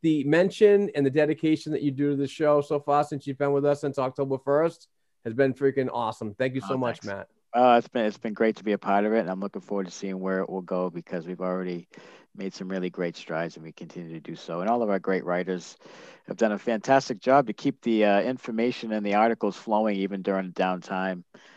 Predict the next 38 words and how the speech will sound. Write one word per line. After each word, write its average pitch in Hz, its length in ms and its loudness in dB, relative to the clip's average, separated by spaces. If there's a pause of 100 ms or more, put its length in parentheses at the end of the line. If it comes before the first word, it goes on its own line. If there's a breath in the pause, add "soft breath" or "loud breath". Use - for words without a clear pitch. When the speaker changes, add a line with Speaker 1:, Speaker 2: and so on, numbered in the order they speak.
(200 loud breath)
Speaker 2:
uh, 90 440 0
in 90 120 -10
Bruins 92 320 -4
hockey. 95 420 -2
And 92 120 -4
now 95 220 0
that 95 120 -2
it's 92 160 -10
ramping 101 360 -6
back 98 280 -4
up, 113 220 2 (100)
it's, - 380 -8
uh, 92 360 0
we 98 180 -6
made 104 220 -4
it 104 120 -4
through, 104 480 -2 (720 soft breath)
you 147 80 -4
know, 123 80 6
a 117 80 2
challenging 120 520 0
time, 120 400 -4
and 104 80 -6
now 107 260 0
we're, 104 420 0 (400 soft breath)
now 104 120 -4
we're 107 100 -2
ready 104 240 0
to 98 100 -10
just 98 280 -8
go 101 160 0
gangbusters. 95 800 -4
So 90 460 -4 (140)
it's - 180 -14
gonna 98 200 -8
be 87 440 -6
just - 200 -10
great. 73 260 -10